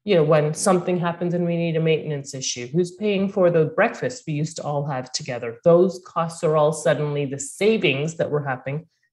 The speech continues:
happening, but companies are seeing those still as an investment in making sure that we're productive. So in the short term, they might say fourteen thousand, but if they can keep good employees, continue to train and develop them, continue to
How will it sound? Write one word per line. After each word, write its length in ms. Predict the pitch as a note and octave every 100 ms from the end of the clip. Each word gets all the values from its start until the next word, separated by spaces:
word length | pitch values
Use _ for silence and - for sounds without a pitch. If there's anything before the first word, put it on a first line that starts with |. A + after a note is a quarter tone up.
| _ D#3+
happening, 340 | D#3 D3+ D3+
but 160 | D3 -
companies 420 | A#3 B3+ E4+ C#4
are 60 |
seeing 320 | A#3+ G3+ G3 G3
those 220 | F#3 F3+
still 240 | F#3+ F#3
as 140 | F#3+ F3+
an 100 | E3
investment 720 | D3 D3+ D#3+ - A#2+ A#2+ -
in 140 | F3+ E3+
making 240 | D#3+ E3
sure 180 | E3 E3+
that 140 | E3
we're 120 | D#3+
productive. 640 | D3+ C#3 C3+ F#3+ - A2 G2 _ _ _ _ _ _ _
So 480 | - F3 D3 - - _
in 160 | B3 A3+
the 80 |
short 480 | - - - E3 E3
term, 300 | - G#3 E3
they 100 | D#3
might 220 | D#3 D3+
say 160 | - D#3
fourteen 480 | D3+ D#3 D#3 F3 D#3+
thousand, 420 | F#3 G3+ E3 D3+
but 200 | D#3+ - _ _ _ _ _
if 160 | G3+ -
they 140 | G#3
can 240 | A3+ D#4 -
keep 360 | - E3 - _
good 120 | E3 E3
employees, 760 | E3 E3+ E3 D#3 D#3+ E3 - _
continue 440 | D#3+ - F3 F3
to 120 | F3
train 320 | - F#3 E3+
and 160 | E3 D#3
develop 480 | D3+ D3+ D3+ D#3 -
them, 260 | D3 D3+ - _ _ -
continue 600 | E3 E3 G3 G3 F#3 F3+
to 500 | F3 F#3 D#3 D3+